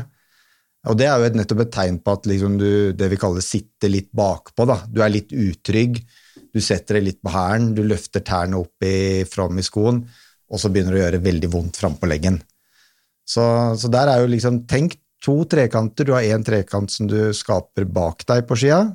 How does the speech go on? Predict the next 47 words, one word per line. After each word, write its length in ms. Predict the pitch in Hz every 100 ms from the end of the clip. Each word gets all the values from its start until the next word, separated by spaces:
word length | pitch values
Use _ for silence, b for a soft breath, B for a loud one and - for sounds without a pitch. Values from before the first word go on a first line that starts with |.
| -
og 100 | 139 113
en 220 | 101 101
trekant 380 | 107 95 92 87
som 140 | 101
du 60 | 98
skaper 380 | - 87 - 85
foran 420 | - 90 87 110
når 140 | 117 110
du 60 |
går 140 | 107 104
skøyting. 340 | 104 147 220 214 B 151 B B B _ -
Og 60 | 104
det 60 | 101
er 100 | 104
f-, 200 | - -
den 140 | 98 82
fremre 540 | - 120 104 87 90
trekanten 640 | 92 95 80 82 80 - 82
som 120 | 87
vi 100 | 90
primært 400 | - 82 80 80 87
ønsker 400 | 76 - - 80
å 80 | 80 78 _ _ _ -
bevege 540 | 98 92 82 80 90
oss 140 | 90 98
i. 60 | 82 - _ b b b b
Så 80 | 110
trene 260 | 156 147 151
masse 200 | 127 139
uten 180 | 139
staver, 460 | 123 131 110 127 139 127 - _ _
eh, 520 | 117 113 113 113 113 113 101 _ b b b b _ -
helt 220 | 123 120
uten 240 | 120 131
staver, 340 | 120 123 123 131
eller 180 | 120 117
bruke 360 | 117 107 -
stavene 460 | 104 113 104 92 98
som 180 | 104 107 107
hjelpemiddel 720 | 107 92 - 95 92 101 101
i 60 |
en 80 | 95
eller 160 | 98 95
annen 140 | 98
form. 260 | 123 131 127
Det 80 | 101
er 240 | 101 95